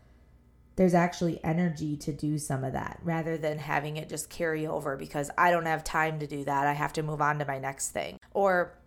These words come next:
waking up in the morning with resentment because my son didn't sleep well 'cause he didn't wanna be alone in his toddler bed, and I've got an eight A M meeting and deliverables. I've gotta send my little emails and all this stuff. And it just, like,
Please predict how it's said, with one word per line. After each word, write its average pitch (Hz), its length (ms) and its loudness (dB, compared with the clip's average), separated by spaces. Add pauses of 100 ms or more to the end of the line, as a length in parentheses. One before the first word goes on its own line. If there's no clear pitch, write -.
(160)
waking 196 360 -2
up 185 140 2
in 180 100 0
the 180 80 2
morning 160 400 -2
with 156 180 -4
resentment 151 720 -4
because 147 340 -8
my 151 100 -6
son 160 340 -4
didn't 156 300 -2
sleep 156 340 -8
well 127 240 0
'cause 151 160 -8
he 160 80 -6
didn't 156 240 -4
wanna 151 200 -2
be 147 120 -4
alone 143 300 -2
in 143 100 -6
his 135 140 -6
toddler 147 340 0
bed, 135 220 -2
and 139 160 -6
I've 170 280 6
got 160 160 2
an 147 120 -4
eight 160 160 -2
A 151 160 0
M 139 180 -4
meeting 143 400 -6
and 135 160 -6
deliverables. 143 640 -2
I've 139 160 -6
gotta 143 140 -2
send 151 260 -2
my 151 100 -2
little 151 280 -2
emails 151 440 -4
and 143 80 -6
all 143 140 -2
this 147 160 -6
stuff. 143 340 -2
And 156 100 -10
it 160 40 -12
just, 180 240 -4
like, 180 260 -6